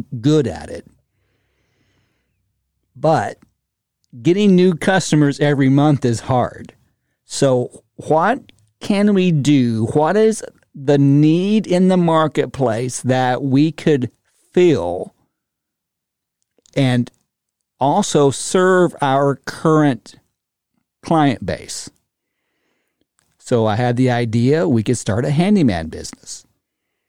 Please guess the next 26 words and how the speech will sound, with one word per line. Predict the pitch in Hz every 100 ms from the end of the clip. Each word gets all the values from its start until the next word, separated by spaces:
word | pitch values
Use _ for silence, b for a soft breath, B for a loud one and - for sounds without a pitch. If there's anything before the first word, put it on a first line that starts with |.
| _ _ _ _ _ _
And | 120 120 123
we | 127 127 123 - _ _ _ _ _
took | - 135 135 - - _
the | 170 180
steps | - - - 120 107 - - - - - _ -
and | 120 113 101
did | 143 185 302
the | 202
steps | 202 - 104 78 - -
that | 131 113
I | 104 117
laid | 135 147 127
out | 110 113 120
in | 123 117 117 113 - -
l-, | - -
the | 117
last | 113 113 127 -
episode, | 120 117 104 - 113 113
The | 110
Roadmap | 107 117 117 120 113 -
to | 123
a, | 113 -
a | 117
Million | 110 110 110
Dollar | 107 110 110
Business. | 117 107 101 - -